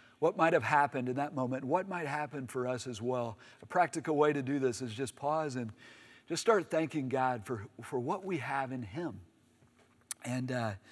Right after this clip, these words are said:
it has a way of shifting our hearts and quieting our fretting souls.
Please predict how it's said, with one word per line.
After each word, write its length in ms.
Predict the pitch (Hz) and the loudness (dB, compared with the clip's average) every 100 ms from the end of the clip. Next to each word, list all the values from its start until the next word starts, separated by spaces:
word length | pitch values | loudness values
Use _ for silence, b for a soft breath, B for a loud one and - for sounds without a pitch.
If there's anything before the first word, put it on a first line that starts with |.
| B B B | B B B
it 80 | 117 | -2
has 220 | 165 151 | 0 2
a 60 | 151 | 6
way 180 | 143 139 | 6 6
of 100 | - | 2
shifting 500 | - 143 - 139 135 | 4 4 4 2 2
our 220 | 131 127 | 2 4
hearts 340 | 120 123 117 | 6 6 4
and 200 | 127 117 | -4 -4
quieting 560 | - 151 143 139 131 123 | 0 6 8 8 4 0
our 160 | - 120 | 0 -2
fretting 380 | - 131 127 120 | 4 4 4 0
souls. 440 | - 131 123 101 | 2 4 4 0